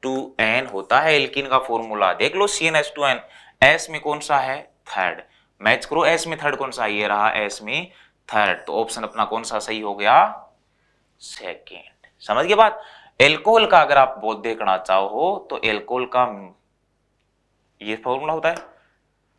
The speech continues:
और एल्किल हैलाइड का फॉर्मूला, जनरल फॉर्मूला होता है सीएनएच टू एन प्लस वन अक्स। ठीक है, तो अपना आंसर कौन सा हो गया? सेकंड is right answer। समझ गए?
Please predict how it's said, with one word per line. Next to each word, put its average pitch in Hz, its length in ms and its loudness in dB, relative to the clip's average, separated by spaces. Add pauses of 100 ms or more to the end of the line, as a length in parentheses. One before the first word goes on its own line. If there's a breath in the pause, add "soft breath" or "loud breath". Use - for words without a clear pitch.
(760)
और 143 220 0
एल्किल 156 340 0
हैलाइड 127 320 4
का 147 120 4
फॉर्मूला, 113 480 -2
जनरल 117 680 -4
फॉर्मूला 104 400 -4
होता 95 200 -2
है 123 80 4
सीएनएच 110 880 -2
टू 110 80 -2
एन 104 120 0
प्लस 104 340 -6
वन 147 300 -4 (360)
अक्स। - 520 -8 (280)
ठीक 175 180 -4
है, 214 180 2 (300 loud breath)
तो 120 80 2
अपना 117 200 -2
आंसर 139 320 2
कौन 135 160 -2
सा 127 160 0
हो 104 100 2
गया? 113 340 0
सेकंड 131 840 -8
is 139 200 -10 (580)
right 101 420 0 (140)
answer। - 420 -6 (220)
समझ 107 320 -10
गए? 226 260 0